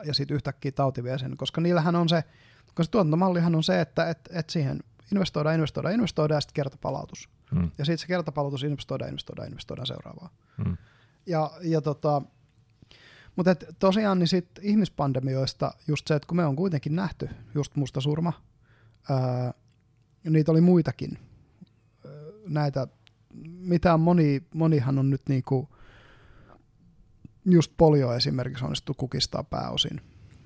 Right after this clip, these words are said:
Speaker 1: Öö, erilaiset rokkotaudit on onnistuttu kukistaa pääosin just rokotuksilla.
Speaker 2: Mm.
Speaker 1: Mut et niitä on, on näitä erilaisia,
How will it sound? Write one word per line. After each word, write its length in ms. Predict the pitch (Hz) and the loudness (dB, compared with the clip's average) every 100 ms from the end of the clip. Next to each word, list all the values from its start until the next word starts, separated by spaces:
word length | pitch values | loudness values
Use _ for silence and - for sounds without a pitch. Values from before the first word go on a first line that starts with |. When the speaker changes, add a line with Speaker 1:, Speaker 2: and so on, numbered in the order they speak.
| - - | -16 -2
Speaker 1:
Öö, 300 | 131 131 123 | 0 2 2
erilaiset 380 | 143 131 127 - | 2 4 0 0
rokkotaudit 680 | 139 - 135 131 127 - - - | -4 -2 -6 -4 -6 -8 -12 -12
on 100 | 147 | -6
onnistuttu 500 | 120 123 - 160 - - _ _ _ _ _ _ - | -4 -4 -8 -10 -12 -12 _ _ _ _ _ _ -6
kukistaa 440 | 135 131 - - | -4 -2 -4 -6
pääosin 600 | - - 60 - - - - - - _ - | -4 -4 -2 -2 -4 -8 -12 -20 -20 _ -4
just 200 | 143 - | -4 -2
rokotuksilla. 640 | 131 139 - - - 143 - _ _ - | -4 -4 -6 -6 -6 -8 -10 _ _ -10
Speaker 2:
Mm. 160 | - 98 90 _ _ _ _ _ _ - - | -4 -4 -6 _ _ _ _ _ _ -8 4
Speaker 1:
Mut 140 | 160 | 8
et 120 | 147 | 8
niitä 240 | 156 156 185 | 8 8 8
on, 220 | 180 143 - | 6 2 2
on 180 | 185 185 | 2 4
näitä 360 | 147 135 131 123 - - | 2 0 -4 -6 -4 0
erilaisia, 680 | 151 139 135 135 139 135 | 2 4 2 2 2 0